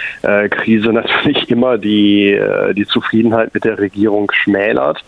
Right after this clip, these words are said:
Äh, und das hat sich politisch so geäußert, dass Ende zweitausendzwei bei den Parlamentswahlen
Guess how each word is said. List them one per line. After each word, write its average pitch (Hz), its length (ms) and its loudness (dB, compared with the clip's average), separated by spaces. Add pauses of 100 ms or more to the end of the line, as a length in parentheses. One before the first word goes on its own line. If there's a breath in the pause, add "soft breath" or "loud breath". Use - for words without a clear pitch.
(360 loud breath)
Äh, 120 40 0
und 123 260 -2
das 143 120 -4
hat 185 120 -2
sich 131 140 -4
politisch 120 400 -2
so 110 180 2
geäußert, 127 540 -2
dass 120 100 -4
Ende 117 280 0
zweitausendzwei 107 1000 -2
bei 117 120 0
den 107 120 -2
Parlamentswahlen 120 1080 0